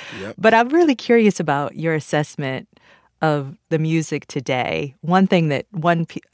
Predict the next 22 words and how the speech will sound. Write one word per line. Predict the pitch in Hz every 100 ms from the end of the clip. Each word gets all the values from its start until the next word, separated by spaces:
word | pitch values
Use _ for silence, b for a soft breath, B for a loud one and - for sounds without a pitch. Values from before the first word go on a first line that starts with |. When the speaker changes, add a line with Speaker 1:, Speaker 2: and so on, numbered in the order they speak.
| -
Speaker 2:
kind | 156 147
of | 139
music | 143 135 127
that | 131
it | 147
seems | - 180
like | 160 139
every | 151 143 160
time | 147 139
it | 131
comes | - 135 127
up, | 123 -
people | 147 -
have | 131 123 120 -
polarizing | - 135 123 120 123 123 120 127 B B B B B -
thoughts | 147 143
about | 147 120 113 113 - - -
is | 131
drill | - - 147 143
music. | 135 123 123 120 - 76 - - - _ -
Um, | 135
Speaker 1:
Mm-hmm. | 127 123 120